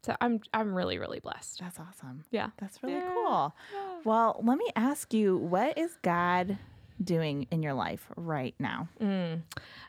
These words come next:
Speaker 1: So I got the invitation to come on the podcast. It's been a couple of months ago.
Speaker 2: Yeah.
Speaker 1: And so at first I said yes, but was like, "I don't really know what I'm gonna talk about."
Speaker 2: <laughs>
Speaker 1: Like, I don't,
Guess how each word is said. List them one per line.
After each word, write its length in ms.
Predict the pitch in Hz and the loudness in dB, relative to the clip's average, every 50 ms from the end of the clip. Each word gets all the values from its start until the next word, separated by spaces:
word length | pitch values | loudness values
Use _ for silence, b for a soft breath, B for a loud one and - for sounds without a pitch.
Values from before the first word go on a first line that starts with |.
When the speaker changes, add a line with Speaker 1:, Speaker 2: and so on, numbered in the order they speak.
| B _ - | B _ -8
Speaker 1:
So 260 | - - 294 277 262 - | -2 2 2 2 2 2
I 320 | - 240 254 277 302 339 359 | -2 -2 0 2 2 2 0
got 220 | - - 240 233 - | 2 0 0 0 0
the 120 | 226 214 | 0 0
invitation 460 | 202 196 196 190 - 202 196 - 185 180 | 0 0 0 0 -2 -2 -2 -2 -4 -4
to 80 | - 180 | -4 -6
come 180 | - 202 190 | -4 -4 -4
on 100 | 185 180 180 | -2 -2 -2
the 60 | 175 | -4
podcast. 1000 | - - 185 180 - - 208 196 185 180 175 175 175 - - - - - - - - - _ _ _ _ _ _ | -4 -6 -6 -8 -8 -8 -10 -8 -8 -8 -8 -8 -10 -12 -14 -14 -12 -12 -12 -14 -18 -20 _ _ _ _ _ _
It's 140 | 262 226 - | -4 -2 0
been 160 | - 349 392 | 0 0 0
a 80 | 403 285 | 0 -2
couple 260 | - 233 - 180 175 | -2 -4 -2 -2 -2
of 80 | 175 170 | 0 0
months 240 | 170 170 170 - | -2 -4 -6 -6
ago. 120 | - - 202 | -4 0 2
Speaker 2:
Yeah. 260 | 185 165 143 123 151 B B B B - | 2 4 2 2 -2 B B B B 4
Speaker 1:
And 160 | 269 254 262 | 4 4 4
so 240 | - 311 277 262 - | 4 4 4 4 4
at 220 | - 233 - - | 2 2 0 0
first 380 | - - 466 508 370 262 - - - | 2 4 4 6 4 4 4 4 4
I 100 | 233 - | 4 4
said 260 | - - 330 339 381 285 214 | 4 2 2 2 2 2 0
yes, 400 | 202 196 247 233 185 175 - - | 2 2 2 2 0 -4 -6 -2
but 220 | - 226 214 - | 0 0 0 0
was 180 | - 233 226 - | 0 -4 -4 -4
like, 200 | 226 220 220 - - | -6 -8 -8 -8 -8
"I 160 | - - - - | -6 -6 -6 -6
don't 120 | 392 - | -6 -6
really 220 | 311 294 294 285 247 | -4 -4 -4 -2 -2
know 120 | 254 254 | -2 -4
what 100 | 254 254 | -2 -2
I'm 100 | 247 226 | -2 -4
gonna 200 | 220 - - 180 | -4 -6 -8 -10
talk 300 | - - - 262 247 - | -10 -10 -12 -12 -10 -8
about." 580 | 330 302 330 339 339 339 339 339 330 320 320 - - - - | -8 -6 -6 -6 -6 -6 -4 -2 0 0 0 0 0 -2 -4
Speaker 2:
<laughs> 160 | 196 - - - | -4 -2 -2 2
Speaker 1:
Like, 220 | 208 - 262 - - | 4 4 4 6 6
I 180 | 247 262 285 | 6 8 8
don't, 340 | 320 339 339 320 294 277 - | 8 6 4 2 2 0 -4